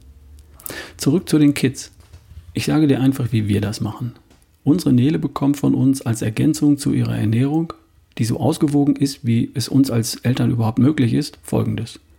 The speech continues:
Proteine in Form von gelegentlichen Eiweißshakes, weil wir eben keine Wildschweine mehr jagen.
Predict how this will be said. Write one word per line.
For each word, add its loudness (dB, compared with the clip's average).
Proteine 2
in 2
Form -2
von 0
gelegentlichen 2
Eiweißshakes, -4
weil -2
wir 0
eben 2
keine 2
Wildschweine 0
mehr -2
jagen. -6